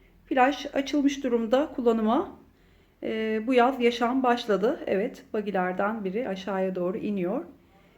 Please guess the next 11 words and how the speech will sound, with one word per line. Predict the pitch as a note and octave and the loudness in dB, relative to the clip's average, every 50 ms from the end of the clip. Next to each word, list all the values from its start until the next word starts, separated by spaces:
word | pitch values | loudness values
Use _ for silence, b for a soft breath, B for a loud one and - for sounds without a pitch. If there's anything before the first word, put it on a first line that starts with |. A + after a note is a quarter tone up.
| b b b | b b b
E, | - - G#3+ G#3+ | -6 -4 -4 -4
sizi | A3+ A3 C#4+ B3 A#3+ A#3+ | -4 -6 -8 -10 -2 0
buradan | C#4 C4+ A#3+ A#3 G#3+ G3+ G3+ | 0 4 4 4 4 4 4
alıp, | - F#3+ G3+ B3+ C4+ - - - - - | 2 0 0 0 -2 -4 -10 -20 -18 -10
e, | - - G#3 G#3+ | -4 -2 -2 -2
sahile | G#3+ - - C4 A#3 A#3 A#3+ A#3 A#3+ A#3+ | -2 -2 0 2 2 2 2 2 0 0
indiriyor | B3 B3 A#3+ C4 B3 C4 C4 C4 D4 D4 - - - - b b b b b b b - | 0 0 -2 -2 0 2 2 2 0 -2 -8 -14 -20 -20 b b b b b b b 0
ve | C4+ C4+ C#4 D4 C4+ - - - - | 2 2 2 2 -2 -8 -14 -8 -2
tekrar | - C4+ C4 B3+ A#3 A3+ A#3+ A#3+ - | -2 -2 2 2 4 4 4 2 -2
yukarı | B3 A#3+ - A#3 G3+ G3 F#3+ | -4 -4 -2 -2 -2 -2 -4
çıkarıyor. | - - - E3+ F3 F3+ G3 B3+ F4 | -4 -4 -4 -2 0 0 0 -2 -2